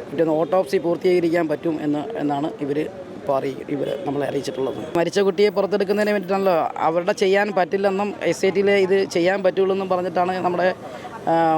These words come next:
എൻ്റെ, എൻ്റെ ഭാര്യയെ ഇവിടേക്ക് കൊണ്ടുവന്നത്, എസ്റ്റേറ്റിലേക്ക് കൊണ്ടുവന്നത്. എസ്റ്റേറ്റിൽ കൊണ്ടുവന്നത് ഒരു ദിവസം ഇവിടെ ഇട്ടിട്ട് പിറ്റേ,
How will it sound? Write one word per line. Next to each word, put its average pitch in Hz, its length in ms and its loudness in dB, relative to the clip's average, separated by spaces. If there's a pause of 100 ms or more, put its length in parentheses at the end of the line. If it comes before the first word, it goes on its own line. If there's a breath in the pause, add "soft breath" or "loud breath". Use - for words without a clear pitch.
(1500)
എൻ്റെ, 185 160 2 (100)
എൻ്റെ 196 220 2
ഭാര്യയെ 196 280 2 (140)
ഇവിടേക്ക് 190 380 0
കൊണ്ടുവന്നത്, 156 460 0 (680)
എസ്റ്റേറ്റിലേക്ക് 196 540 2
കൊണ്ടുവന്നത്. 151 440 0 (400 loud breath)
എസ്റ്റേറ്റിൽ 170 400 0
കൊണ്ടുവന്നത് 202 380 2 (120)
ഒരു 185 160 2
ദിവസം 202 240 2
ഇവിടെ 190 140 -2
ഇട്ടിട്ട് 180 280 -2
പിറ്റേ, - 220 -4